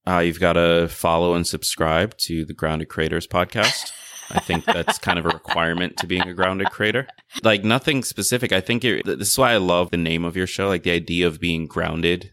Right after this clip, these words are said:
in the work that you do. For me, that means getting super in tune to how you work. And so just to bring it back to the top of this episode very quickly,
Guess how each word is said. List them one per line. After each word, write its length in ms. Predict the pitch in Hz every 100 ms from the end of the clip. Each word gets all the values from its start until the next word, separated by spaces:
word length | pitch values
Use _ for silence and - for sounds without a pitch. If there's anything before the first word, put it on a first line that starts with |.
| -
in 120 | 85
the 80 | 82
work 240 | 80 80
that 140 | - -
you 120 | 80
do. 360 | 80 82 101 - _ -
For 280 | - 113 104
me, 380 | 92 98 117
that 300 | 110 98 98
means 480 | 90 95 90 85 80
getting 320 | - 87 82
super 560 | 78 - - 98 90 90
in 140 | 82
tune 380 | - - 82 80
to 180 | - 82
how 340 | 78 - 82 82
you 220 | 90 -
work. 340 | - - - - _ _ -
And 180 | 90 -
so 180 | 92
just 180 | 85 87
to 60 | 95
bring 240 | 78 92
it 100 | 90
back 260 | 90 87 -
to 120 | 90
the 240 | 82 80 76
top 300 | - 82 85
of 100 | 80
this 160 | 90
episode 360 | 92 - 92 87
very 180 | 87 87
quickly, 420 | 95 98 120